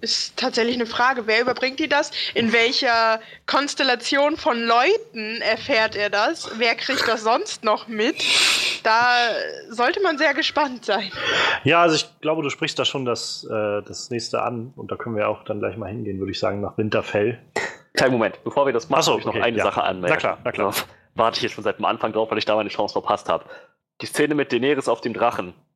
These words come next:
Speaker 3: in Königsmund, wie sie in die, in die Dragon Pit
Speaker 2: Ja.
Speaker 3: geflogen ist, war für mich noch aus einem anderen Grund wichtig. Ich kann mich nämlich erinnern, dass in der früheren Staffel in einer von Brans Wehrholzbaum-Visionen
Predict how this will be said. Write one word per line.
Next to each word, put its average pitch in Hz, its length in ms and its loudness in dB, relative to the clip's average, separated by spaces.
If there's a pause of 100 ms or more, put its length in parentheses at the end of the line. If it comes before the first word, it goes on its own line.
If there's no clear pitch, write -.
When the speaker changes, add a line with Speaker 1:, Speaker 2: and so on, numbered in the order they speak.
(160)
Speaker 3:
in 104 100 -8
Königsmund, 98 760 -6 (160)
wie 113 80 -4
sie 104 120 -2
in 101 60 -4
die, 104 160 -2
in 95 60 -6
die 98 100 -8
Dragon 104 280 0
Pit 127 80 2
Speaker 2:
Ja. 113 80 4
Speaker 3:
geflogen 104 360 -2
ist, 107 120 -6
war 98 100 2
für 120 100 -6
mich 113 140 -4
noch 113 140 0
aus 104 100 -4
einem 98 80 -4
anderen 113 280 0
Grund 101 220 -6
wichtig. 113 380 -2 (380)
Ich - 80 -18
kann 123 120 2
mich 127 120 -6
nämlich 127 200 -6
erinnern, 120 320 2
dass 123 140 -4
in 120 80 -2
der 107 80 2
früheren 170 440 -2
Staffel 147 460 0
in 113 140 -4
einer 120 240 2
von 113 280 -4
Brans 113 600 0 (240)
Wehrholzbaum-Visionen 110 1400 -2